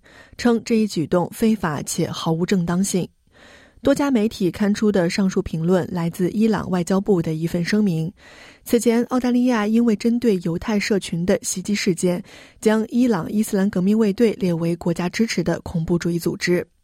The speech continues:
阿尔巴尼斯政府在周四宣布这一决定。此前，该组织涉嫌参与二零二四年十月悉尼一家熟食店的纵火案，以及同年十二月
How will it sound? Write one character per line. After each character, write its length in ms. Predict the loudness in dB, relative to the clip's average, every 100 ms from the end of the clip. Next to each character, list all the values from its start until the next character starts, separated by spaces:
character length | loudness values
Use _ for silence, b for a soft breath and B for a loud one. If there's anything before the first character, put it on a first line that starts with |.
| _ 0
阿 100 | 2
尔 80 |
巴 100 | 2
尼 160 | 2 0
斯 140 | 0
政 160 | 0 0
府 180 | 0 -6
在 220 | -4 -4
周 200 | 0 0
四 220 | 2 0
宣 300 | 0 -2 0
布 160 | 0 0
这 140 | 0
一 100 | -2
决 180 | -2 -2
定。 240 | 2 2 0 b b b b
此 140 | -2 2
前， 200 | 2 2
该 140 | -2
组 160 | 0 0
织 260 | 0 0
涉 200 | 2 0
嫌 260 | 0 -2 -4
参 280 | 0 2 2
与 100 | 2
二 160 | 0
零 160 | 0 0
二 120 | 0
四 120 | 0 0
年 180 | 0 -2
十 200 | -2 0
月 260 | 2 2 B B -10
悉 180 | -2 2
尼 220 | 2 2
一 160 | 0
家 260 | -2 0 0
熟 180 | -2 -2
食 160 | -2 0
店 200 | 0 0
的 140 | -2 0
纵 200 | 0 0
火 160 | -2
案， 260 | 0 0 -2 B B B
以 80 | -2
及 140 | 2 2
同 200 | 2 2
年 180 | 2
十 160 | 0 0
二 180 | 2 2
月 280 | 2 2